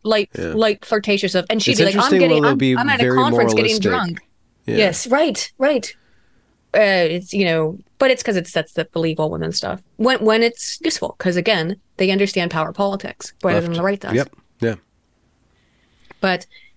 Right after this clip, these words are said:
Speaker 1: they suspended him for two years. That Claudine Gay was on that panel. The other person is,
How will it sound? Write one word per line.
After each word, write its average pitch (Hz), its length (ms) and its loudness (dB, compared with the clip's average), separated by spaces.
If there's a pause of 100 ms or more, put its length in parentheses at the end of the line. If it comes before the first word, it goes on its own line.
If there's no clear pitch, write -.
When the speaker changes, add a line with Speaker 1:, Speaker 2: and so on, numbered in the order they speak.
(100)
Speaker 1:
they 208 140 2
suspended 240 360 0
him 233 100 0
for 220 120 -2
two 254 160 -2
years. 185 420 0 (240)
That 190 180 -2 (160)
Claudine 196 300 2
Gay 202 160 4
was 190 180 0
on 190 200 2
that 214 120 0
panel. 175 380 -4 (400)
The 196 120 2
other 254 160 2
person 208 420 0
is, 175 360 0